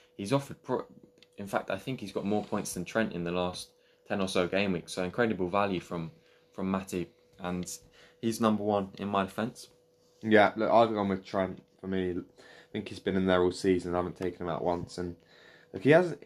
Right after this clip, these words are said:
Speaker 2: Look, he's still cleared two hundred points, so that's huge for a defender. I don't think it's personally been his best season, but he's still played really well. He's had some big performances and some big hauls, and he, and he, look, he, he ticks over. When he doesn't keep a clean sheet, he gets an assist or a goal, and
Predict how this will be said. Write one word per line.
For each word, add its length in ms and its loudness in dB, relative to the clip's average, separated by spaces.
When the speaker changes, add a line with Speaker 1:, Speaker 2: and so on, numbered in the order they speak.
Speaker 2:
Look, 180 -2
he's 140 -2
still 220 2
cleared 320 4
two 120 0
hundred 260 0
points, 280 2
so 40 -2
that's 220 0
huge 200 0
for 120 -2
a 40 -4
defender. 420 2
I 60 10
don't 200 4
think 180 -4
it's 100 -8
personally 480 2
been 160 2
his 140 0
best 300 -2
season, 420 -2
but 160 2
he's 140 -2
still 200 4
played 340 2
really 280 4
well. 220 8
He's 80 -2
had 140 2
some 260 -8
big 180 -2
performances 760 -2
and 140 0
some 160 -2
big 220 2
hauls, 340 6
and 140 4
he, 60 0
and 160 0
he, 160 0
look, 220 -6
he, 220 -2
he 120 -8
ticks 300 -6
over. 320 4
When 120 6
he 40 4
doesn't 220 4
keep 180 -6
a 40 -20
clean 260 -2
sheet, 380 0
he 80 -6
gets 260 2
an 80 -4
assist 460 -2
or 100 2
a 60 0
goal, 280 4
and 180 -4